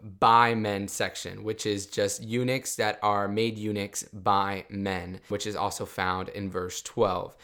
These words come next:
So this is, like I was talking about earlier, a orchidectomy, which is a surgical removal of one or both testicles. Castration is another word for this.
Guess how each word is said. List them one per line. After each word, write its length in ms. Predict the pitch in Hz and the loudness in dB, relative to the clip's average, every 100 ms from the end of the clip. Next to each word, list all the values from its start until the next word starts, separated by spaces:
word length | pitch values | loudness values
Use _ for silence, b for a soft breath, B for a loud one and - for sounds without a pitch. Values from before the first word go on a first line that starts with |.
| B B | B B
So 460 | - 143 113 98 104 | 2 6 8 6 4
this 260 | 113 185 196 | 6 6 8
is, 360 | 170 160 - - | 6 6 2 0
like 220 | 117 113 | 0 2
I 280 | 110 101 - - - | 2 0 -4 -12 -2
was 160 | 113 | -2
talking 340 | - 107 107 110 | 0 -2 0 -2
about 220 | 101 101 | -2 0
earlier, 580 | 107 113 107 101 98 - - - | 4 4 4 2 0 -2 -12 -2
a 320 | 110 107 107 - | 2 2 2 4
orchidectomy, 1120 | 127 135 - 120 120 120 - 98 95 101 104 | 6 6 0 -2 0 0 -2 -4 -4 -4 -8
which 220 | 104 - | -8 -6
is 180 | 110 104 113 | -4 -4 -4
a 120 | 110 | -4
surgical 560 | - 127 131 151 160 | -2 -2 -2 -2 -2
removal 500 | 147 131 110 101 110 | 0 2 2 2 2
of 200 | 101 98 | 0 -4
one 400 | 104 104 107 120 120 | -2 0 0 -2 -4
or 120 | 110 104 | -4 -4
both 360 | 104 98 98 | -2 -4 -4
testicles. 800 | - 113 - - - 85 - - - B B | -6 -6 -4 -10 -8 -6 -6 -10 -16 B B
Castration 1000 | 151 135 - 143 120 135 165 160 175 - | 0 0 0 2 2 2 0 0 -2 -4
is 140 | 123 120 | 0 0
another 300 | 120 113 110 | 2 4 4
word 320 | 104 104 110 | 4 4 2
for 240 | - 104 98 | 2 0 4
this. 300 | 107 139 | 2 0